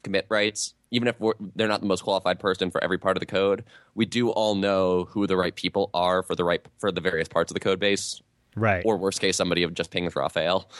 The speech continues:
Speaker 1: <laughs> Um,
Speaker 2: <laughs> And then he delegates? <laughs>
Speaker 1: and then he delegates. You know, one, one thing that, that does happen sometimes, though, is so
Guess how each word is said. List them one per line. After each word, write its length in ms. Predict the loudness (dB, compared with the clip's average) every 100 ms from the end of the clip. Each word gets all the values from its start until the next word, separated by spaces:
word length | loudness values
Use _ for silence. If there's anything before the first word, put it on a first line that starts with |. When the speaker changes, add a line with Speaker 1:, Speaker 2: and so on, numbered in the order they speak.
| -18
Speaker 1:
<laughs> 160 | -6
Um, 460 | 0 2 4 2 0 -8 -8
Speaker 2:
<laughs> 160 | -6
And 80 | -2
then 100 | 0
he 100 | 0
delegates? 640 | 0 2 2 -2 -6 -14 -2
<laughs> 20 |
Speaker 1:
and 240 | 0 0
then 100 | 0
he 140 | 0 0
delegates. 580 | 0 0 -2 -4 -8 -16 _ _ -20 -20 _ _ _ _ 0
You 60 |
know, 60 | 2
one, 240 | 0 0
one 120 | -2
thing 140 | 0 0
that, 160 | -2 0
that 260 | -2 -2
does 260 | -2 0 0
happen 600 | 0 0 0 0 -2 -8 -18 _
sometimes, 560 | -4 -2 0 0 0 0
though, 280 | 2 2 2
is 280 | 0 0 -4
so 240 | 0 0